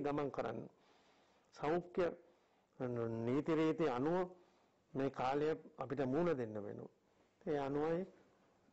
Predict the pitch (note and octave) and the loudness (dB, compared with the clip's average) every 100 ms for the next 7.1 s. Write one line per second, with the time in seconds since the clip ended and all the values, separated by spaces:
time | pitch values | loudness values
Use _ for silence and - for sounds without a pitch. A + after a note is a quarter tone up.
0 | _ B2+ B2 B2+ A#2+ G#2+ G#2+ A2 A2 A2+ | _ -2 0 2 2 0 0 0 0 0
1 | - C3+ E3 A#3 - - - _ _ _ | 0 0 2 0 -6 -18 -20 _ _ _
2 | _ _ - - - A3+ E3+ A#2 - C#3 | _ _ -8 -8 -2 0 2 0 -2 -2
3 | D3+ G3 - _ _ _ _ _ _ _ | -2 -4 -12 _ _ _ _ _ _ _
4 | _ _ _ _ _ _ _ C#3 C#3 A#2+ | _ _ _ _ _ _ _ -10 -6 -4
5 | A2 A2 A#2 _ _ _ _ _ _ _ | -4 -8 -12 _ _ _ _ _ _ _
6 | _ _ - C3 B2+ A#2+ A2+ A2+ A#2 C3+ | _ _ -2 2 2 0 -2 -2 -2 -2